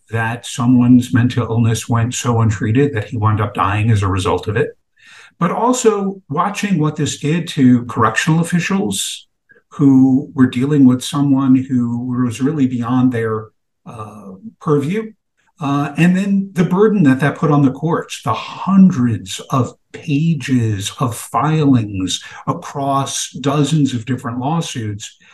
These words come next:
because someone who was mentally ill, who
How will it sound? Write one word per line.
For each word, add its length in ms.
because 720
someone 460
who 120
was 160
mentally 480
ill, 420
who 460